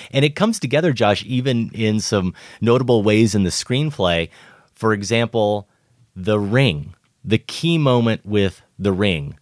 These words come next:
which is an epiphany for the Sugar Puss character. She has Joe, the gangster, Dana Andrews, right? She has his huge ring, and she has the little ring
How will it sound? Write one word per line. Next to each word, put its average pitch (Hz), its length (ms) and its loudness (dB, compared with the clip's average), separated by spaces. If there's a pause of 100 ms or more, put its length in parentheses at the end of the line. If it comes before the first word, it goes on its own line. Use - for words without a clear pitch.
(280)
which 98 240 2
is 95 120 -2
an 98 80 2
epiphany 104 800 -2 (140)
for 95 640 -2 (340)
the 101 80 -2
Sugar 101 260 0
Puss - 260 -4
character. 85 560 -2 (340)
She 120 760 -6 (180)
has 120 640 -2 (800)
Joe, 117 380 2
the 98 100 -4
gangster, 113 640 -2 (140)
Dana 107 220 2
Andrews, 110 760 -4
right? 101 280 0 (140)
She - 160 -4
has 104 200 0
his 120 480 0 (200)
huge 156 500 0
ring, 82 340 -4 (580)
and 110 140 -2
she 117 200 -4
has 95 460 -2 (320)
the 98 100 -4
little 101 640 2 (720)
ring 90 440 0